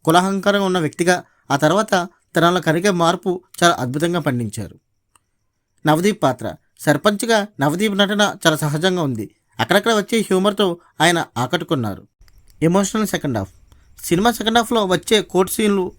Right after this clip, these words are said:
శివాజీ పాత్రలో వచ్చే పరివర్తన మనసుకు హత్తుకుంటాయి. సామాజిక సందేశం. కులం అనేది కేవలం బతికినప్పుడే కాదు, చనిపోయిన తర్వాత కూడా మనిషికి ఎంత శాపంగా మారుతుందో దర్శకుడు మురళీకాంత్ చాలా నిజాయితీగా చూపించారు.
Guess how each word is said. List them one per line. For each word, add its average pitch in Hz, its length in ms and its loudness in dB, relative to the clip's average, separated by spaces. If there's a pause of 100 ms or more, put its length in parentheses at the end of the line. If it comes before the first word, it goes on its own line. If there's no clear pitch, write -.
శివాజీ 185 380 0
పాత్రలో 202 300 0
వచ్చే 185 160 -2
పరివర్తన 185 420 0 (360)
మనసుకు 156 320 0 (220)
హత్తుకుంటాయి. 123 600 -4 (920)
సామాజిక 190 480 2
సందేశం. 131 520 -6 (580)
కులం 220 260 4
అనేది 233 340 0
కేవలం 185 440 2
బతికినప్పుడే 190 500 2
కాదు, 123 240 -2 (280)
చనిపోయిన 180 360 2
తర్వాత 214 220 0
కూడా 214 180 2
మనిషికి 180 460 0 (320)
ఎంత 156 180 -2
శాపంగా 202 440 0
మారుతుందో 190 480 0 (340)
దర్శకుడు 160 400 0 (180)
మురళీకాంత్ 156 480 0 (200)
చాలా 165 180 4
నిజాయితీగా 160 460 0
చూపించారు. 127 540 -6